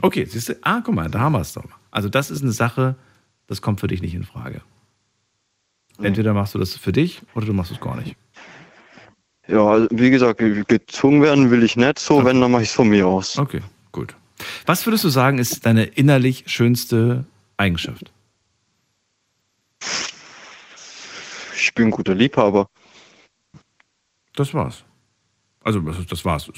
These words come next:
Speaker 1: Ist ja
Speaker 2: Ein,
Speaker 1: anscheinend
Speaker 2: ein gut-, ein guter Kerl. Also ich, ich
Speaker 1: ein
Speaker 2: hör's
Speaker 1: guter
Speaker 2: öfters,
Speaker 1: Kerl.
Speaker 2: dass ich guter Kerl bin.
Speaker 1: Dass du ein guter Kerl bist. Und wa-, warum? Weil du immer, weil du immer allen hilfst.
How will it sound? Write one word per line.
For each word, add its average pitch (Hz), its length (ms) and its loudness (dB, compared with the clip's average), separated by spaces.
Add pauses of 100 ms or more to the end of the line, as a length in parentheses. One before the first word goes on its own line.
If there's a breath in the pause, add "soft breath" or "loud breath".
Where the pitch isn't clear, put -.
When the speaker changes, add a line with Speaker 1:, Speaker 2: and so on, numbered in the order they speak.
(140)
Speaker 1:
Ist - 180 -10
ja 85 160 0
Speaker 2:
Ein, - 200 -2
Speaker 1:
anscheinend 123 500 2
Speaker 2:
ein - 20 -6
gut-, 147 220 0
ein 160 120 6
guter 143 220 4
Kerl. 107 300 4
Also 113 260 4
ich, 139 180 4
ich 131 140 2
Speaker 1:
ein 143 60 6
Speaker 2:
hör's 127 100 2
Speaker 1:
guter 95 120 2
Speaker 2:
öfters, - 280 0
Speaker 1:
Kerl. 131 80 4
Speaker 2:
dass 123 100 -2
ich - 280 0 (500 loud breath)
guter 123 240 4
Kerl 104 300 4
bin. 98 220 -2 (2250 loud breath)
Speaker 1:
Dass 120 180 -2
du 143 60 2
ein 135 60 2
guter 185 220 4
Kerl 110 340 0 (360)
bist. 80 260 -10
Und 104 200 -6
wa-, 92 300 -8
warum? 156 440 0
Weil 127 160 2
du 123 100 -2
immer, 127 440 2
weil 120 140 0
du 117 60 0
immer 107 280 2
allen 107 200 2
hilfst. 80 500 -4